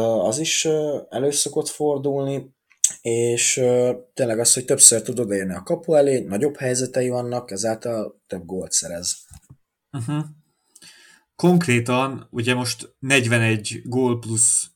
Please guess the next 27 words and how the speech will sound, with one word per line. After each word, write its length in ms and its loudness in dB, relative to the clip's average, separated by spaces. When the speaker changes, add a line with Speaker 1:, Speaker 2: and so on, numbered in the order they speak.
Speaker 2:
gólpassz, 960 0
ez, 480 2
ö, 440 2
több 260 4
neki, 600 0
mint 300 -2
a 100 0
húsz-huszonegyes 840 2
szezonban 580 -2
volt, 220 -4
mert 120 -2
akkor 180 -6
megállt 320 -2
harminchétnél, 1040 -2
még 160 4
a 120 2
bajnoki 540 4
győzelemmel 1040 0
záruló 520 0
szezonban 760 0
ott 240 -10
csak 200 -6
huszonhárom 680 2
gólja 340 0
volt, 340 -4
és, 400 -6
ö, 340 -6